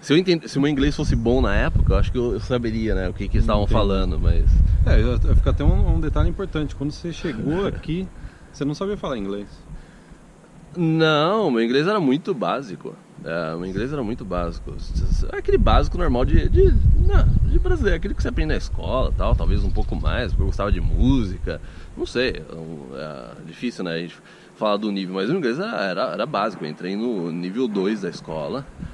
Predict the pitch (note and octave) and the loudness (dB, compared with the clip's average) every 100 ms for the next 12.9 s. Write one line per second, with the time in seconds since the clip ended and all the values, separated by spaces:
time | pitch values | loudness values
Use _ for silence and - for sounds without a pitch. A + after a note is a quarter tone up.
0 | - - - - F2+ D#2+ D#2+ D#2 F2+ G#2 | -16 -16 -8 -4 -2 0 -2 -2 -2 -2
1 | F#2+ - - G#2 F#2 F2 E3 A2 - A2+ | -4 -6 -6 -4 -4 -2 -4 -4 -8 -4
2 | A#2 F#2+ - E2 G2+ C3+ E2+ F#2+ E2 - | -4 -4 -8 -12 -8 -8 -8 -10 -10 -14
3 | - C#3 C#3 F3+ F#3+ G2 D3 F2+ F2 G2 | -8 -4 -2 -4 -6 -8 -8 -6 -6 -6
4 | C#3 A2 E2+ E2+ D#2+ C3+ G#2+ F#2 F2 - | -8 -8 -10 -10 -8 -6 -4 -4 -6 -12
5 | - - - - - - - - - D2+ | -18 -20 -20 -20 -20 -20 -20 -20 -18 -14
6 | E2+ F#2 F2+ F2 E2+ D#2+ D2+ D2 C#2+ D#2 | -10 -6 -6 -6 -6 -6 -6 -8 -8 -10
7 | G2 - - C3+ F#3+ A#3 B3 G#3 G3 G3 | -12 -14 -12 -8 -8 -4 -2 0 0 -2
8 | A3 A3+ G3 D3+ - G2 F#2+ G#2+ G#2+ A2 | -6 -4 -4 -4 -6 -6 -4 -4 -4 -4
9 | A2+ - G#2+ A2+ A2+ A2+ A2 A2+ A#2 G#2 | -4 -4 -2 0 -2 -2 -4 -4 -4 -2
10 | A2 A2 G#2 G#2 A2+ C#3+ C#3+ C3 D3 - | -4 -4 -6 -4 -6 -6 -10 -8 -12 -12
11 | - - A2+ A#2+ B2+ A#2 B2 D3+ - - | -18 -8 -4 -2 0 0 0 2 2 2
12 | - A#2 A#2 A#2+ A#2 G#2+ - C3 E3 | 0 2 4 6 4 0 0 0 -2